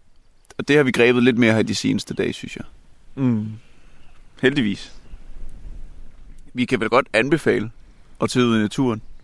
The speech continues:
Speaker 1: Vi to ikke natur elskende typer kan jo rent faktisk godt nu sidde og anbefale det.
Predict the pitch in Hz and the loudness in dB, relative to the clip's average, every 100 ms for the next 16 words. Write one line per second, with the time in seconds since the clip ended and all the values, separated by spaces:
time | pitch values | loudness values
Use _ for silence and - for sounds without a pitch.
0 | - - - 123 120 139 127 - - - | -20 -20 -8 -4 2 2 2 -2 -16 -18
1 | - - - - 120 127 117 - 139 120 | -18 -18 -14 0 2 4 2 2 2 4
2 | 92 - - - - 110 120 - 110 107 | 2 -4 -20 -20 -4 0 0 0 0 0
3 | 120 117 117 - - - 123 98 113 110 | 0 0 0 -4 -12 -6 0 4 4 4
4 | 107 110 110 117 117 - 117 113 104 113 | 2 2 0 0 -2 0 2 4 2 0
5 | - 101 104 | 2 0 0